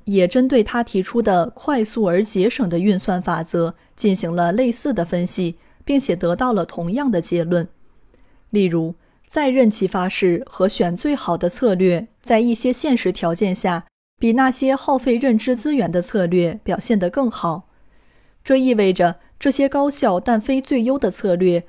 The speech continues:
在嘈杂、高压、不舒适的环境中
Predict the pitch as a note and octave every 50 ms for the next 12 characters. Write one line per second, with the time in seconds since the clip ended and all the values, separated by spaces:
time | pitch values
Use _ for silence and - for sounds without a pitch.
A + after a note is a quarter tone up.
0 | _ - - - A3 G3+ F#3 F3 F3 - - - F#3+ F3+ A3 - - F#3 E3+ E3
1 | E3 G3 G3+ _ - - A#3 A#3 B3 A#3+ B3 A#3 A#3+ A#3+ - - _ _ _ -
2 | D4+ C#4 - - D4+ C#4+ - D#4+ A3+ F#3 F#3+ - F3+ E3+ F3 - A3+ F#3 F3+ -
3 | A3 G#3 G#3